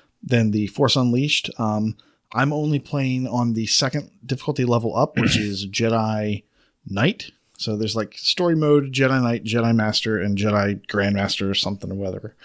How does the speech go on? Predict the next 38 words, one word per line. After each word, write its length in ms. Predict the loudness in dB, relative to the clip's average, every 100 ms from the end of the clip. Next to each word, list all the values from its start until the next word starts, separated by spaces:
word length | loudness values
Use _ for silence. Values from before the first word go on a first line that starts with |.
| -20 -20 -20 -4
Uh, 180 | -2 0
and 120 | 2
that's 160 | 2 0
just 280 | -2 -4 -4
insane. 500 | -4 -2 -2 -4 -4
There's 200 | -2 0
no 120 | 2 2
achievement 380 | 2 0 -2 -4
tied 240 | -2 -2
to 60 | -4
the 80 |
difficulty 440 | -4 -6 -4 -4 -2
level. 440 | -2 -2 -4 -8 _ _ _ _
So 140 | -4
if 80 | -2
you 60 | 0
just 200 | 0 2
wanna, 200 | 2 0 -2
you 120 | -4
know, 180 | -2 -4 -10
tourist 400 | -2 2 4 2
all 160 | 2 2
the 60 | 4
way 140 | 2
through 220 | 2 0
it, 200 | 0 0
go 160 | 2 2
for 220 | 2 -4 -4
it. 140 | -10 -20 _ _ _
Um, 360 | -2 0 0 -2
if 120 | -2
you 80 | 0
want 200 | 2 0
a 40 |
challenge, 520 | 0 0 2 0 -2 -2
go 140 | -2
for 280 | -2 -4
it. 60 | -4